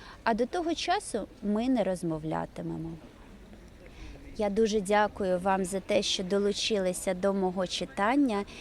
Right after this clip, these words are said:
і пропоную вам самим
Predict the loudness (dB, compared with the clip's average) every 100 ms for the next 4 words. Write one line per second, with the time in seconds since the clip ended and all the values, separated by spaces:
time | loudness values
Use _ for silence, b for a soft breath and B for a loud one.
0 | B 0 2 0 4 6 8 8 6 6
1 | 6 6 6 2 B B B -20 -20 -20
2 | -20 -20 -20 -20 -20 -16 -4 8 10 10
3 | 6 4 2